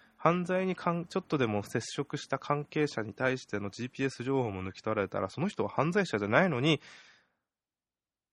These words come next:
個人情報が取られてしまうんじゃないかという、個人情報、まあ、個人情報、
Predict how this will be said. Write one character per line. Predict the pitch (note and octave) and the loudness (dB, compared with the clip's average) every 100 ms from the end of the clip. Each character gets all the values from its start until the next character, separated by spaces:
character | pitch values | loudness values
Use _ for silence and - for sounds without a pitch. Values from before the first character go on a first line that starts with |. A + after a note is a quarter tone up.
| _ _ | _ _
個 | C#3+ | 2
人 | C3 C3 | 4 4
情 | C3 B2 | 6 6
報 | A2 | 6
が | G2 | 2
取 | G2+ | 2
ら | A2+ | 2
れ | A2+ | 0
て | G#2+ | -2
し | - | -4
ま | G2+ | -2
う | G#2 | 0
ん | |
じ | G2+ | 0
ゃ | |
な | G2 | -2
い | F2+ | -2
か | F#2+ - | -6 -6
と | G#2 | -6
い | F#2+ F#2+ F#2+ | -6 -6 -8
う、 | F#2 - - - _ _ _ _ _ _ _ _ _ | -12 -16 -20 -20 _ _ _ _ _ _ _ _ _
個 | A2 | -4
人 | G#2+ | -4
情 | G#2 | -6
報、 | G2+ | -6
ま | F#2+ | -4
あ、 | |
個 | - | 0
人 | A2 | 0
情 | G2+ - | -2 -6
報、 | - | -8